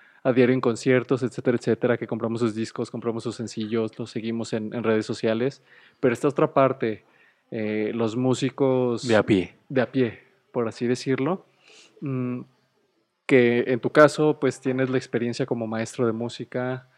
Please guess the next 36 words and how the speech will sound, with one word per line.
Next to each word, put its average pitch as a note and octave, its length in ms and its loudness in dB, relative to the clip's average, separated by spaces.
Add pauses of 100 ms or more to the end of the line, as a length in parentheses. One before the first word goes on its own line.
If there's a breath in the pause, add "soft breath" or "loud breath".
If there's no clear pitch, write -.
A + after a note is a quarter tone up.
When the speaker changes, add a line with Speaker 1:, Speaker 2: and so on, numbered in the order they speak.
(320)
Speaker 1:
eh, A2 320 -8
un B2+ 160 -2
ministerio B2 480 2
de A2 80 -2
música, B2 800 -6 (760 soft breath)
por A2+ 140 -2
ahí A2 140 0
tienes A#2 400 -6
un A#2+ 140 -4
Speaker 2:
Un - 80 -2
Speaker 1:
grupo B2 160 4
Speaker 2:
grupo A#2 180 8
Speaker 1:
versátil. A#2+ 720 6 (800)
Speaker 2:
versátil. C3+ 220 4
Speaker 1:
Y, C3+ 140 4
y C#3 80 10
has, D3+ 560 6
ah, D3+ 260 4
yo, D3+ 400 6
yo, D#3 680 8
por C3 200 4
lo B2 100 4
que A#2 140 -8
conozco B2+ 500 0
de B2 100 2
ti, A#2+ 160 -8
por A#2+ 160 0
lo A#2 140 -6
que - 80 -10
sé A2+ 180 -6
de A2+ 120 -4
ti, A#2 160 -10
pues, A2+ 260 -8
has A2+ 240 -2
estado A#2 420 -4
como A2 580 -10